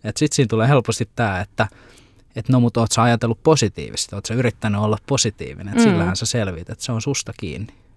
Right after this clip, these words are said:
Speaker 2: Joo, ja kyllähän semmonen positiivinen, niinku se voi jossakin, kyllä se joissakin tilanteissa voi auttaa. Esimerkiksi masentunut ihminen, niin se semmonen positi-,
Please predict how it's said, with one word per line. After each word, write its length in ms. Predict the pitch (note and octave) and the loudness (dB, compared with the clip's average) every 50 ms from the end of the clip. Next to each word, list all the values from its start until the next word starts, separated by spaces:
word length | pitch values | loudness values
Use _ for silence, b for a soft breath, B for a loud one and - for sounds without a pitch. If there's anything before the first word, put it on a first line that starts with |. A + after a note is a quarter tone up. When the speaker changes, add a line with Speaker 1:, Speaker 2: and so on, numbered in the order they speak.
| _ _ _ _ - | _ _ _ _ 0
Speaker 2:
Joo, 240 | A3+ A#3 A3+ G3+ F#3 | 2 4 4 4 4
ja 100 | G3 A3 | 2 2
kyllähän 300 | - C#4+ D4 D#4+ D#4 C4+ | 4 4 6 6 4 4
semmonen 280 | - B3+ B3 A#3+ A#3 | 6 6 6 6 6
positiivinen, 680 | - C4 C#4 C4+ C4+ - A#3+ G#3+ G3 G3 G3 G3 F#3+ F#3+ | 6 4 4 4 4 6 6 6 6 6 4 2 2 2
niinku 140 | F#3+ - | 0 -2
se 160 | - - A#3+ A3 | -2 0 2 4
voi 160 | A#3 A3+ G#3+ | 6 6 6
jossakin, 400 | G#3+ - - G#3+ - A3 G#3+ B B B B B B B B B B - - | 4 2 -2 -2 0 0 0 B B B B B B B B B B 0 4
kyllä 200 | C#4 C#4 C#4 C4 | 6 6 8 8
se 100 | C4+ B3 A3 A3 - - - - _ _ - - | 8 6 6 6 2 -2 -8 -10 _ _ -8 -6
joissakin 640 | - G#3 G#3+ B3 C4 C4+ B3+ - A3 F#3+ G#3 G3 F#3 | -2 4 6 6 8 6 6 4 2 4 4 4 4
tilanteissa 640 | F3+ F#3+ F#3+ F3+ F3 E3 D#3+ E3+ E3 D#3+ - - E3 | 4 4 6 6 4 4 4 4 2 2 2 2 2
voi 120 | E3 E3+ - | 2 4 4
auttaa. 380 | F3 E3+ E3+ E3 - - - | 4 4 4 2 0 0 0
Esimerkiksi 600 | - F3+ F#3+ F#3+ F3+ F3+ F3+ F3+ F3 F3 E3+ - G3 | 2 2 2 2 2 4 2 2 2 0 0 0 2
masentunut 520 | F#3+ G3 G#3+ G3 E3+ E3 E3+ D#3+ E3 E3+ | 4 4 4 4 2 2 0 2 2 2
ihminen, 400 | E3+ F3 F3+ F3+ E3+ F3+ F3 F#3 | 2 2 2 0 2 2 2 2
niin 100 | G3 E3+ | 0 2
se 140 | - F#3+ F3 - b b b b b - | 2 0 0 0 b b b b b -4
semmonen 220 | - G3+ G3 G3 | 0 2 2 4
positi-, 500 | - G3+ G3+ G3+ G3 F#3+ - F3 E3 - | 4 4 4 6 4 2 2 -2 -2 -4